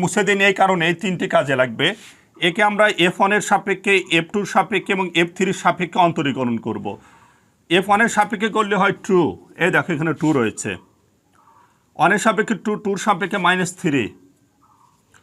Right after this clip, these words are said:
তারপর থ্রির সাপেক্ষে থ্রি নেই, তাই হলো জিরো। তারপরে ওয়ানের সাপেক্ষে মাইনাস থ্রি, টুর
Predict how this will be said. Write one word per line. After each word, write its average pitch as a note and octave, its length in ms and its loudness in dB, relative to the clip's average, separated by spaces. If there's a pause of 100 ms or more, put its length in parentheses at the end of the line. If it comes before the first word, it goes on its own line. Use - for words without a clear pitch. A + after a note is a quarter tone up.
(500)
তারপর F3+ 260 0
থ্রির A3 260 0
সাপেক্ষে D#3+ 340 -2 (100)
থ্রি F#3+ 160 -2 (100)
নেই, F#3 140 0 (120)
তাই E3+ 200 2
হলো E3+ 120 0 (120)
জিরো। C#3+ 260 2 (1300)
তারপরে C#3+ 340 2
ওয়ানের G3 280 2
সাপেক্ষে E3+ 440 -2 (1300)
মাইনাস F3+ 380 2
থ্রি, B2 220 0 (800)
টুর G#3+ 140 2